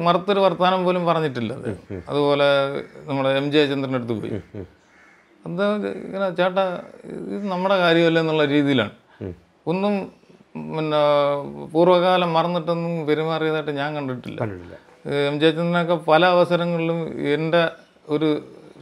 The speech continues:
Speaker 1: ചെറിയൊരു സ്റ്റുഡിയോ ഉണ്ടായിരുന്നു എനിക്ക് കൊച്ചു കാലത്ത്.
Speaker 2: ഉം, ഉം.
Speaker 1: ഒരു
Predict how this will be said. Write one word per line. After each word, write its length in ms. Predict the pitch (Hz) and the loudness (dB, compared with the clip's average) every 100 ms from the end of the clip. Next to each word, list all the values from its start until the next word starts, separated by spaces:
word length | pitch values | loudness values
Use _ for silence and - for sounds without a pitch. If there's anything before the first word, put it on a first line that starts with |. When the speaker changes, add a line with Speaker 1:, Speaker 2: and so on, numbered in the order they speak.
| - | -2
Speaker 1:
ചെറിയൊരു 320 | 170 196 185 | 2 2 0
സ്റ്റുഡിയോ 260 | 170 175 196 151 | 2 4 4 4
ഉണ്ടായിരുന്നു 300 | 139 127 120 | 4 2 2
എനിക്ക് 160 | 117 117 | -2 -2
കൊച്ചു 180 | 131 135 | -2 0
കാലത്ത്. 280 | 120 110 110 - | 2 0 -4 -8
Speaker 2:
ഉം, 60 | 110 - | -8 -8
ഉം. 80 | 104 87 _ - | -14 -14 _ -6
Speaker 1:
ഒരു 100 | 147 | -2